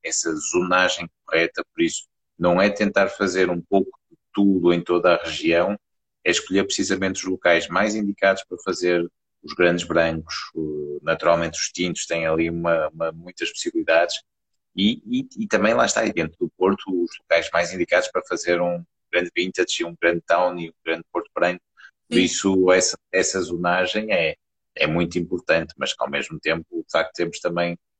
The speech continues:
Speaker 1: tanta uva diferente também nos permite também saber qual é que será então a que vai então não só adaptar-se melhor em cada um desses locais, mas também ter essa maior vocação para fazer um ou outro vinho.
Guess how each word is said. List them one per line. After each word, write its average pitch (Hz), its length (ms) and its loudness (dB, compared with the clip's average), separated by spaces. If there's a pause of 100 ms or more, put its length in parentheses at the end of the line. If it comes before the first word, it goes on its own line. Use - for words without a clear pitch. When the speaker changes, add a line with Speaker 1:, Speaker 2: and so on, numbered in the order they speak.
(200)
Speaker 1:
tanta 95 300 4
uva 92 240 6
diferente 92 720 0 (360)
também 87 420 0
nos 90 200 -8
permite 85 480 -2
também 87 400 0 (680)
saber 82 300 0
qual 87 180 4
é 85 80 4
que - 60 -10
será 82 400 2
então 87 280 0
a 87 80 -2
que - 140 -20 (100)
vai 85 440 4
então 80 380 -4
não 87 120 -4
só 87 200 2
adaptar-se 87 600 0
melhor 90 320 4
em 87 120 -12
cada - 260 -6
um 82 160 -6
desses 85 240 -4
locais, 90 560 2
mas 104 160 -6
também 95 340 2
ter 98 160 0
essa 95 240 -2
maior 87 280 4
vocação 95 440 -4
para 101 220 -8
fazer 85 340 0 (340)
um 98 220 2
ou 95 180 6
outro 107 220 2
vinho. 87 320 -2